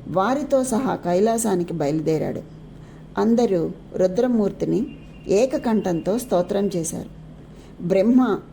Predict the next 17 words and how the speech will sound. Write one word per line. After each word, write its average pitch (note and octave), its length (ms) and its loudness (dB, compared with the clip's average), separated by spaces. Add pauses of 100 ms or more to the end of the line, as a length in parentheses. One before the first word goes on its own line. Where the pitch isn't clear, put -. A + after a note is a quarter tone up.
(120)
శివుణ్ణి A3 480 0
శాంతింపచేశాడు. F3+ 1000 -2 (1500)
అందరూ A#3 560 4
యజ్ఞశాలకు F#3+ 680 0
వెళ్ళారు. E3 400 -2 (720)
బ్రహ్మదేవుడు A3 640 4
శివుణ్ణి F3+ 400 0
ప్రార్థించి F3+ 720 0 (480)
యజ్ఞశాలలో C4+ 840 2
చనిపోయిన G3 600 0
వారిని E3 340 0
అందరినీ F3 500 0 (340)
శివుని B3 380 2 (100)
చేతనే G3 400 2
మళ్ళీ F#3+ 380 2
పునర్జీవితులను F#3 1080 0
చేయించాడు. F3+ 520 -2